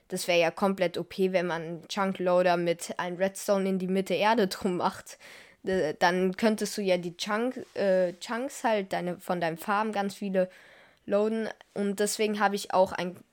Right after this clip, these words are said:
Beispiel-Crafting-Rezept erstellt. Ich weiß nicht, wie gut es ist oder ob's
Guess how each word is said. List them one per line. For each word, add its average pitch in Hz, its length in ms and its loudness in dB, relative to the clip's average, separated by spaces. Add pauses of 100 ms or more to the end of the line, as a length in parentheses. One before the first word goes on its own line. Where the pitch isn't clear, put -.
(100)
Beispiel-Crafting-Rezept 277 1700 0
erstellt. 269 640 2
Ich - 240 -4
weiß 214 300 6
nicht, - 180 0
wie 226 80 2
gut 247 300 -2
es 311 180 2
ist - 300 -2
oder 214 400 2 (280)
ob's - 440 -4